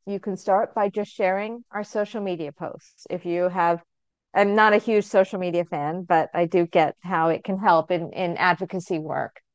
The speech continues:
So, but you can just start by sharing our social media posts, signing up for our newsletter, and sharing the newsletter with others.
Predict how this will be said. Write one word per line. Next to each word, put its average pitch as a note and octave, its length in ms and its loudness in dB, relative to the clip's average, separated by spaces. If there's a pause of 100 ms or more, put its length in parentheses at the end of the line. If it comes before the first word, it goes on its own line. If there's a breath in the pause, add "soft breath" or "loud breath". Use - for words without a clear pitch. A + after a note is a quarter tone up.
So, G3+ 180 4
but E3 140 0
you F#3+ 100 -2
can G3+ 220 0
just A#3+ 160 0
start G#3+ 260 4
by F#3+ 100 2
sharing F#3 360 2
our F#3+ 180 -6
social F3+ 420 -4
media A3 340 2
posts, G3+ 520 2 (640)
signing G3 320 0
up F3+ 140 -2
for G3 100 -2
our F3 60 0
newsletter, G3+ 600 2
and E3 180 -8
sharing F3 380 -4
the F3+ 80 -4
newsletter F3+ 580 -2
with D#3+ 220 -6
others. - 440 -8